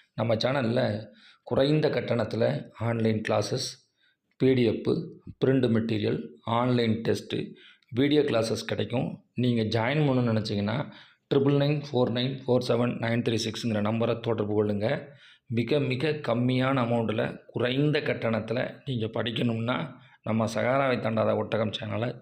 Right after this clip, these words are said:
சூஸ் பண்ணுங்க. உங்களுக்கு அருமையான வாய்ப்பு. ஆயிரத்தி ஐந்நூறுரூவா கட்டணத்துல நீங்க படிக்க முடியும். அது மட்டும் இல்லாம, வீடியோ கிளாஸஸ் தனியா என்ன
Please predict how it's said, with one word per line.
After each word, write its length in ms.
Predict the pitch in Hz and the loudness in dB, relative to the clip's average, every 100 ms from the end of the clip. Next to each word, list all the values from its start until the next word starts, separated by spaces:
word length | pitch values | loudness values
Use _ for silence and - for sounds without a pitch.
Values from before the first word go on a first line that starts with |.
| - | 0
சூஸ் 140 | 123 - | 0 0
பண்ணுங்க. 460 | 104 101 101 123 135 - - - | -6 -6 -4 -6 -8 -18 -20 -8
உங்களுக்கு 440 | 117 110 123 - | -2 0 0 0
அருமையான 720 | - 117 127 139 135 127 135 | -2 0 2 4 2 0 0
வாய்ப்பு. 680 | 113 107 104 - 120 190 - - - - - | 0 0 -2 -4 -2 -2 -4 -14 -20 -20 -6
ஆயிரத்தி 480 | 117 131 143 143 | -2 0 0 0
ஐந்நூறுரூவா 300 | 135 127 113 113 | 2 2 2 0
கட்டணத்துல 800 | 110 120 117 120 123 131 131 - - _ | -2 0 -2 0 0 0 -2 -10 -20 _
நீங்க 240 | - 117 110 | -4 0 0
படிக்க 340 | 110 120 113 | 0 -2 0
முடியும். 380 | 117 104 113 127 - - - | 0 0 -2 -4 -8 -12 -4
அது 220 | 113 123 | 0 2
மட்டும் 300 | 127 127 151 | 2 2 2
இல்லாம, 380 | 139 135 135 139 | 2 2 0 0
வீடியோ 380 | 117 143 151 | 2 2 4
கிளாஸஸ் 520 | 147 143 127 - 117 - | 2 2 -2 -2 -6 -4
தனியா 320 | 113 120 123 | -2 2 2
என்ன 140 | 117 | 0